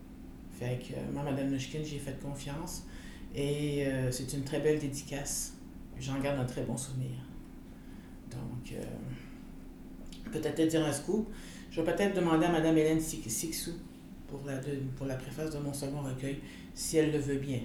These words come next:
Mais je pr-, promets rien. C'est un petit scoop. Euh, ça permet de nous faire connaître des gens aussi, tu sais, ça, ça permet de créer des ponts. Tu sais, on, on m'a accusé d'avoir été une caution pour Madame Nouchkine. Je l'ai, je l'ai, je l'ai attendu autant du côté français que je l'ai attendu du côté autochtone.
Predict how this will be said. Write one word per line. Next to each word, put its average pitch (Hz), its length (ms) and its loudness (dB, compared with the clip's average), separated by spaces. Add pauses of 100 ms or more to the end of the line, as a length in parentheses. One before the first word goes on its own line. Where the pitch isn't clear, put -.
(100)
Mais - 60 -6
je - 100 -6
pr-, - 340 -12
promets 139 220 -4
rien. 127 280 -2 (1040)
C'est - 180 -6
un 135 40 0
petit - 180 -2
scoop. - 260 -2
Euh, - 1700 -10
ça 196 100 2
permet 220 200 8
de 320 60 4 (260)
nous 190 40 -2
faire 190 240 4
connaître 170 360 2
des 160 160 10
gens 165 260 4
aussi, - 380 -4
tu - 100 -6
sais, - 60 -2
ça, - 140 -6 (100)
ça 160 140 -6
permet 170 300 0
de 175 120 2 (180)
créer 165 240 -2
des 160 160 0
ponts. 180 240 -2 (880)
Tu 208 80 6
sais, 220 80 10
on, 165 320 4
on - 20 4
m'a 170 120 8
accusé 175 520 8
d'avoir 165 300 8
été 160 160 4
une 165 120 4
caution 196 460 6
pour 170 120 4
Madame 160 360 6
Nouchkine. 202 600 6 (520)
Je 170 120 6
l'ai, 196 180 12
je - 100 8
l'ai, 196 220 12
je 190 60 10
l'ai 202 60 12
attendu 202 340 12
autant 233 220 12
du 226 100 8
côté 208 200 8
français 202 440 4
que 208 100 4
je 170 80 2
l'ai 170 160 6
attendu 170 340 2
du 190 120 -2
côté 165 200 4
autochtone. 160 520 0